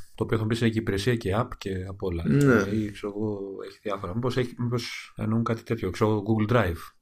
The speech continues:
Speaker 1: Θα μου πεις και αυτό υπηρεσία.
Speaker 2: Και αυτό είναι υπηρεσία, και αντίστοιχα το Dropbox που είναι το πιο δημοφιλές σε τέτοιες περιπτώσεις, ας πούμε,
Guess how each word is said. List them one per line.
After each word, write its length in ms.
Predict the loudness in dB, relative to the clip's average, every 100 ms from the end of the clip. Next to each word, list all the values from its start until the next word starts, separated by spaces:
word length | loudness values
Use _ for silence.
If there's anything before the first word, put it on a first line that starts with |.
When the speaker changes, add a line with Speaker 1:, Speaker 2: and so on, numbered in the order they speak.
| _ _ _ _
Speaker 1:
Θα 140 | _ -6
μου 60 |
πεις 120 | -4 -2
και 80 |
αυτό 140 | -2 -2
υπηρεσία. 360 | 0 0 6
Speaker 2:
Και 60 | 6
αυτό 160 | 8 8
είναι 100 | 6
υπηρεσία, 540 | 6 4 6 8 8
και 80 | 8
αντίστοιχα 400 | 6 4 6 8
το 280 | 10 8 10
Dropbox 440 | 8 8 4 2
που 120 | 4
είναι 120 | 6 6
το 100 | 8
πιο 140 | 8
δημοφιλές 500 | 8 6 6 6 6
σε 60 | 6
τέτοιες 200 | 4 6
περιπτώσεις, 440 | 4 6 4 4
ας 160 | -4 -2
πούμε, 360 | 2 2 0